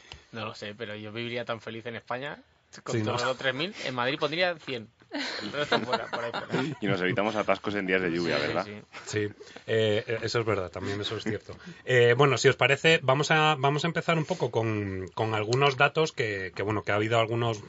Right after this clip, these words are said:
Speaker 2: eh, algunas personas que en redes sociales les ha llamado la atención. Y bueno, pues, eh, por ejemplo, es uno, eh, que habla sobre que, mm, la gente está abandonando, los usuarios,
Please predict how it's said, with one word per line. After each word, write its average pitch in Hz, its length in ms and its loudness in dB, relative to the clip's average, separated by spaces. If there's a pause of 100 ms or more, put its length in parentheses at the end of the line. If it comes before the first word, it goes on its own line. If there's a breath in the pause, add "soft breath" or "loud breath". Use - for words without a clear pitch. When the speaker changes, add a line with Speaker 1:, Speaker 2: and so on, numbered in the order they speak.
Speaker 2:
eh, 113 460 0 (440)
algunas 113 300 -2
personas 127 420 -2
que - 80 -8
en 101 80 -6
redes 107 180 -2
sociales 117 460 0 (320 loud breath)
les 104 180 -4
ha 110 40 2
llamado 120 260 2
la 120 60 6
atención. 139 480 4 (960 loud breath)
Y 135 120 4
bueno, 123 240 6
pues, 113 260 4
eh, 110 160 4
por 107 140 2
ejemplo, 127 380 2
es 143 180 0
uno, 156 360 4 (520 loud breath)
eh, 117 340 6
que 110 100 0
habla 113 260 2
sobre 147 600 2
que, 95 500 -2
mm, 92 380 -10
la 101 80 -2
gente 113 320 -4
está 123 160 -2
abandonando, 123 640 0
los 131 160 -4
usuarios, 113 580 -2